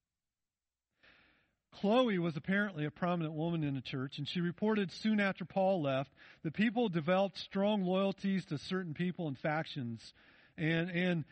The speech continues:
and, and these factions were developing, and there's no way in,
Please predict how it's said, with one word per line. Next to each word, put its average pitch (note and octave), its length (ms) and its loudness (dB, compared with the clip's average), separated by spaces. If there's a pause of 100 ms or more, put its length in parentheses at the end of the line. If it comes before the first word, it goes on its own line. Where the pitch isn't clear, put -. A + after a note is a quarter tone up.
(180)
and, D#3+ 280 -2
and E3 260 0
these D#3+ 220 0
factions F#3 520 0
were E3 180 0
developing, F3 800 0 (540)
and F3 320 2
there's E3 220 0
no G3+ 380 4
way E3+ 580 0 (1600)
in, F3 280 0